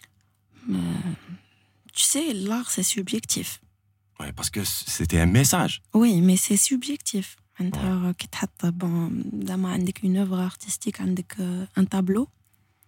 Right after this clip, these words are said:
Speaker 1: كل واحد كيفاش راح يشوفه. T'es, tu vois le, le percevoir,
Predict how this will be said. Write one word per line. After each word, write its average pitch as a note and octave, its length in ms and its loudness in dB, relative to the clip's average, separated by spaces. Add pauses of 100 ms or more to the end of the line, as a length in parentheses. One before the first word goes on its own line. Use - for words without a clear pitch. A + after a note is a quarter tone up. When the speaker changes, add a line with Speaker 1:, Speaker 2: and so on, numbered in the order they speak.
(400)
Speaker 1:
كل - 160 -2
واحد G#3 200 -2
كيفاش - 220 -8
راح C4 220 -4
يشوفه. A#3+ 420 -6 (920)
T'es, G#3 140 4
tu - 180 -2
vois F#3+ 180 2
le, F#3+ 420 2
le F#3 420 -6 (340)
percevoir, G3 640 2